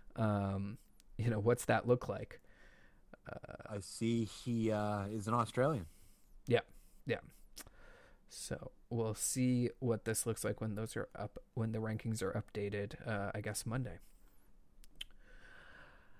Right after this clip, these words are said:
Speaker 1: The National Football League is in the off season. There have been many trades.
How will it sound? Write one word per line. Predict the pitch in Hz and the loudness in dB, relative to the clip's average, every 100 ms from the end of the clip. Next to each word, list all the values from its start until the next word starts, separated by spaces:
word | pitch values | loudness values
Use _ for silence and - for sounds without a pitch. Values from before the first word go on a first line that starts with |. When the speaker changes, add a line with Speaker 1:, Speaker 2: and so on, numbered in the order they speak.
| - - - - - - - | -20 -20 -20 -20 -20 -20 -2
Speaker 1:
The | 143 170 | 8 10
National | 175 190 208 - 202 | 12 12 12 10 8
Football | 180 190 185 170 151 | 8 8 10 8 10
League | 156 147 | 8 8
is | 117 | 6
in | 147 | 6
the | 143 | 6
off | 127 120 | 6 4
season. | - 113 104 123 143 - - - - - - - - - - - - _ - - - | 2 -2 -2 -2 -4 -8 -16 -16 -18 -20 -20 -20 -20 -20 -20 -20 -20 _ -20 -20 4
There | 127 123 | 8 10
have | 123 | 10
been | 139 131 | 10 10
many | 131 147 156 | 10 10 8
trades. | - 110 107 - - | 6 4 4 4 2